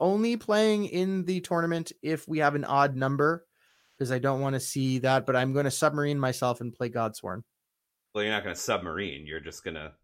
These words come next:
Speaker 2: you're
Speaker 1: Well,
Speaker 2: gonna be the
Speaker 1: no, I'm
Speaker 2: ringer.
Speaker 1: going to effectively submarine myself
Speaker 2: Okay.
Speaker 1: by playing Godsworn. Eh, the, the best Godsworn deck I can think of.
Speaker 2: Okay.
Speaker 1: But that's what I'll be playing if, if, and I, and I,
Speaker 2: It's a
Speaker 1: I
Speaker 2: good, it's a good ringer faction.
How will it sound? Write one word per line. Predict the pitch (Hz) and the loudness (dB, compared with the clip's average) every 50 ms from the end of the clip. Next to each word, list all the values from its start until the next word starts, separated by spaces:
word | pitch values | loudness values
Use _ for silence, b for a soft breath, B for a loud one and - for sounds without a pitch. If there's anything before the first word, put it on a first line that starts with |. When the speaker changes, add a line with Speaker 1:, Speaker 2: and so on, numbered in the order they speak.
| _ _ _ _ _ _ _ _ _ | _ _ _ _ _ _ _ _ _
Speaker 2:
you're | 196 180 | 4 6
Speaker 1:
Well, | 196 185 | 6 6
Speaker 2:
gonna | 170 185 | 8 8
be | 185 170 | 8 8
the | 156 | 8
Speaker 1:
no, | 156 | 8
I'm | 151 156 160 | 6 6 6
Speaker 2:
ringer. | 156 | 6
Speaker 1:
going | 180 180 175 175 | 6 6 6 4
to | - - 175 170 - - | 2 0 0 0 0 0
effectively | 160 - - - - 190 175 - - 175 156 139 147 147 143 | -4 -4 -2 0 2 2 2 2 0 -2 -2 0 0 0 0
submarine | 135 - - 151 135 131 131 127 127 127 127 | 0 0 0 0 0 0 -2 -2 -2 -2 -4
myself | 123 117 117 113 - - 110 104 95 - - - - _ | -4 -4 -6 -6 -6 -6 -6 -6 -8 -10 -14 -18 -14 _
Speaker 2:
Okay. | 92 87 - 87 78 78 - _ _ _ | -10 -8 -6 -6 -6 -8 -10 _ _ _
Speaker 1:
by | 123 123 | -6 -6
playing | 117 - - 147 139 131 127 123 120 113 | -4 -4 -2 -2 0 0 0 -2 -2 -2
Godsworn. | 123 117 117 117 - - 117 110 - - | 0 0 0 -2 -4 -6 -8 -6 -4 -4
Eh, | 151 | 0
the, | 131 143 | 2 2
the | 143 123 143 | 4 4 2
best | 127 117 156 170 185 185 - - - - - - | 2 6 6 6 6 4 0 -10 -16 -20 -2 2
Godsworn | 175 151 151 160 147 - - 151 156 151 143 139 | 4 6 6 4 2 -2 -2 0 2 2 2 2
deck | 123 139 127 - - | 2 0 0 0 -4
I | 110 127 | -6 -6
can | - 147 131 120 - _ _ _ _ _ _ - | -6 -8 -10 -10 -12 _ _ _ _ _ _ 0
think | 180 180 175 175 120 | 0 0 0 0 -4
of. | 104 87 98 120 - - - _ _ _ _ _ _ - | -6 -8 -8 -10 -14 -18 -20 _ _ _ _ _ _ -14
Speaker 2:
Okay. | 87 - - 85 85 - - _ _ _ _ _ _ _ _ _ _ _ _ _ _ _ | -10 -6 -6 -6 -6 -8 -14 _ _ _ _ _ _ _ _ _ _ _ _ _ _ _
Speaker 1:
But | - 123 120 - | -6 -4 0 2
that's | 143 135 135 - | 2 2 2 2
what | 156 143 | 2 2
I'll | 135 | 2
be | 127 139 135 | 2 0 -2
playing | - - 202 - 143 127 120 113 104 98 98 95 - _ _ _ | -4 -6 -2 0 2 2 2 0 -4 -8 -10 -14 -18 _ _ _
if, | - 131 - - - - _ | -12 -12 -12 -14 -18 -16 _
if, | - 139 127 - - - - - - | -6 -6 -6 -6 -8 -16 -16 -10 -8
and | 131 127 123 | -4 -2 0
I, | 120 123 | 2 2
and | 123 120 120 82 120 123 117 | 2 2 0 0 -2 -2 0
I, | 120 | 0
Speaker 2:
It's | 127 131 131 | -2 -2 -2
a | 151 | 0
Speaker 1:
I | |
Speaker 2:
good, | 151 151 143 131 | 2 2 2 2
it's | 131 127 139 | 2 0 0
a | 131 | 0
good | 143 135 107 | 0 0 2
ringer | 98 107 110 104 101 95 92 | 0 0 0 0 0 -2 -2
faction. | - - 87 82 82 - 90 85 90 | -2 -4 -4 -4 -6 -6 -10 -12 -6